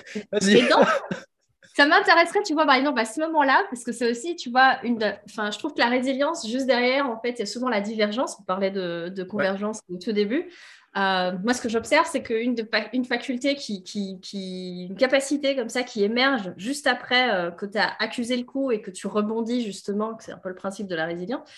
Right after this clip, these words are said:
Speaker 2: bah, souvent, il y a cette idée de, il y a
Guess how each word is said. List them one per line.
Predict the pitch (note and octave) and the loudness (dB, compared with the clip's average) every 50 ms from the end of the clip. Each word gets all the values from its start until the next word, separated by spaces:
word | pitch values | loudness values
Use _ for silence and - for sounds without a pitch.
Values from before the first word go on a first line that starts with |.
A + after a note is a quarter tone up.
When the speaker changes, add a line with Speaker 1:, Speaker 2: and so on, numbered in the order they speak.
| - - - - | -20 -20 -6 -2
Speaker 2:
bah, | G3 | -2
souvent, | G#3 - C4+ C4 D#4+ | -2 0 2 4 4
il | F4 | 4
y | D4+ | 4
a | C4 | 4
cette | C4 - A3+ A3 - | 2 0 -4 -4 -4
idée | A#3+ G#3+ C4+ D4 D4 | -2 0 0 0 2
de, | B3 A#3+ A#3 A#3 A#3 - - _ _ _ _ _ _ _ _ _ _ _ _ _ _ _ _ _ _ _ _ _ | 2 0 0 0 -2 -6 -12 _ _ _ _ _ _ _ _ _ _ _ _ _ _ _ _ _ _ _ _ _
il | F3+ G3+ | 0 2
y | A3+ | 4
a | G3+ F#3+ G3 G3 F#3+ | 6 6 6 4 2